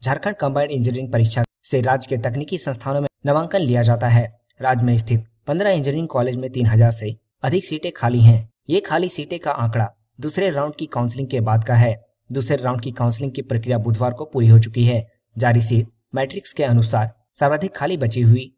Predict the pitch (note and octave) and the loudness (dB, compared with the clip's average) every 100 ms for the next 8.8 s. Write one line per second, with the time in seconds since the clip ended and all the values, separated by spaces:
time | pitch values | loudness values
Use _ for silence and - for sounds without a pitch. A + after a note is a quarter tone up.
0 | _ - C#3 A#2 C3+ C3+ F#3 - C3 B2+ | _ -8 -6 -2 -2 0 -2 -4 -4 -2
1 | C#3+ - A#2 A#2 A2+ A#2+ G#2+ - _ _ | -4 0 2 4 6 6 4 -2 _ _
2 | - - C#3 C3 A#2+ C3 - B2 A#2 B2+ | -6 -4 -4 -2 -2 -2 -2 -2 -2 -2
3 | A#2 - _ C3 D3+ D3+ E3 G#3 - F3 | -4 -6 _ -2 -2 0 0 -2 -6 -10
4 | C#3 B2+ B2+ B2 C#3 - A#2 A#2+ A#2 B2+ | -8 -6 -4 -4 -4 -8 -6 -6 -4 -6
5 | A#2 A2+ A2+ A2 A2+ A2 A2+ A2+ A#2+ A2+ | 0 2 2 0 0 2 2 2 4 4
6 | A2 _ - C3+ B2 C3+ A2+ B2+ A#2 A2 | 2 _ -10 -6 2 4 4 2 0 0
7 | G#2+ - _ _ D#3+ D#3+ G3+ D3+ D#3+ D#3+ | -4 -6 _ _ -4 -2 0 0 0 0
8 | D#3 B2+ A#2+ A2 A#2+ A2+ A2+ | -2 2 4 4 2 0 -4